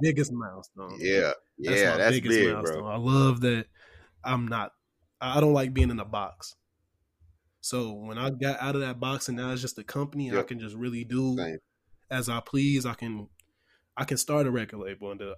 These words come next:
Speaker 1: Out My Way. I can start a podcast under Out My Way.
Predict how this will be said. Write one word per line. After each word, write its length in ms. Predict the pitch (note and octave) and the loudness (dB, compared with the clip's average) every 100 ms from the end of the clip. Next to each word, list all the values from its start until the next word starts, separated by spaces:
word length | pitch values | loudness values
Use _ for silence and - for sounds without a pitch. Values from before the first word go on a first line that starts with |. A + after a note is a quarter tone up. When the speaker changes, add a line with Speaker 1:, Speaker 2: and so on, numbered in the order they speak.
| - | -10
Speaker 1:
Out 160 | A#2 A2 | -10 -8
My 120 | G2+ | -8
Way. 160 | G2+ G2+ _ _ _ _ _ _ _ _ _ | -8 -12 _ _ _ _ _ _ _ _ _
I 60 | B2+ | -10
can 120 | - | -8
start 260 | - D#3 D3 | 0 4 4
a 40 | |
podcast 680 | C3 A#2+ G#2 - F#2+ F2+ G2 | 2 -4 -6 -8 -10 -10 -14
under 160 | G2 | -14
Out 120 | F2+ G2 | -16 -14
My 120 | G2+ | -14
Way. 200 | G2+ | -14